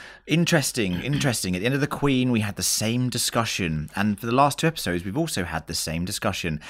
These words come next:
There are two ways to take this whole interaction and the Ruth situation. They're posing us questions like they are at the end of the episode. The whole show is asking us to make our own mind up.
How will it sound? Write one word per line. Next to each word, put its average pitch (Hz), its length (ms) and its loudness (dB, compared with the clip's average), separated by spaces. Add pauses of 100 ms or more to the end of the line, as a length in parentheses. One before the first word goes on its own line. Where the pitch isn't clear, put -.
(120)
There 92 120 -2
are 90 40 2
two 165 680 0
ways 92 560 2
to 87 100 -6
take 87 300 -4
this 82 180 -6
whole 120 520 2
interaction 98 840 -2
and 90 120 -2
the 82 60 -2
Ruth 82 300 -4
situation. 82 720 -8 (560)
They're 87 100 -2
posing 104 380 2
us 110 120 0
questions 104 600 -2
like 78 140 -6
they 85 100 -4
are 85 140 0
at 92 80 -4
the 92 100 0
end 95 160 0
of 92 60 -4
the 95 80 0
episode. 76 560 -6
The 80 80 -8
whole 131 360 -2
show 98 380 0
is 82 180 -2
asking 92 380 -4 (140)
us 107 420 2
to - 120 -8
make 82 200 -2
our 82 220 -2
own 78 160 0
mind 90 400 0
up. 65 200 -12